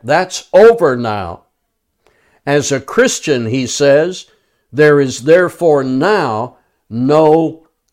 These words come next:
condemnation." So chapter eight begins with this robust expression of gratitude and relief, that as we live in Christ, walking as directed by the Holy Spirit,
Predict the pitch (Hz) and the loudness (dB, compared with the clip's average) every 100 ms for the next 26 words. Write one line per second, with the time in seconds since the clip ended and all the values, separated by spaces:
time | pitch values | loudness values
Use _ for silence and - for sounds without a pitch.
0 | - - 147 143 143 135 127 123 127 135 | -10 -2 -2 0 -2 -2 -2 -2 -2 -2
1 | 117 - 87 - _ _ _ _ _ - | -2 -8 -14 -18 _ _ _ _ _ -14
2 | - 123 - - 175 202 - 185 - 185 | -8 -8 -6 -2 -2 -2 -2 -4 0 0
3 | 165 156 123 123 107 147 202 147 123 123 | 0 -4 -10 -10 -4 -2 0 -2 -6 -8
4 | 117 117 127 - 143 127 - - _ _ | -8 -6 -6 -2 -2 -2 -10 -18 _ _
5 | _ - 120 160 233 185 156 - - 127 | _ -12 2 6 6 6 2 0 -4 -6
6 | - 139 135 - 107 87 95 _ _ _ | -6 -4 -4 -4 -10 -16 -20 _ _ _
7 | _ _ _ - 123 101 90 143 196 180 | _ _ _ -6 -6 -6 -2 0 0 0
8 | 160 - 160 160 160 147 - 156 139 135 | -4 -2 0 0 -2 -6 -6 -4 -2 -2
9 | 131 127 123 113 80 _ _ _ _ - | -4 -2 -4 -6 -8 _ _ _ _ -6
10 | 131 123 131 123 110 113 107 107 143 190 | -4 0 -2 -4 -6 -8 -8 -2 0 4
11 | 214 220 - 175 175 175 - 165 143 135 | 4 2 -2 -4 -4 -6 -4 -2 0 -2
12 | 135 - _ _ _ _ 127 135 123 156 | -8 -14 _ _ _ _ -18 -10 2 6
13 | 202 196 185 180 165 151 131 147 139 165 | 6 4 -2 -2 -2 -6 -2 0 2 0
14 | 165 165 151 139 147 143 131 151 160 147 | 0 -6 -2 -2 0 0 0 0 -2 -4
15 | - - 165 110 110 | -6 -4 -4 -2 -6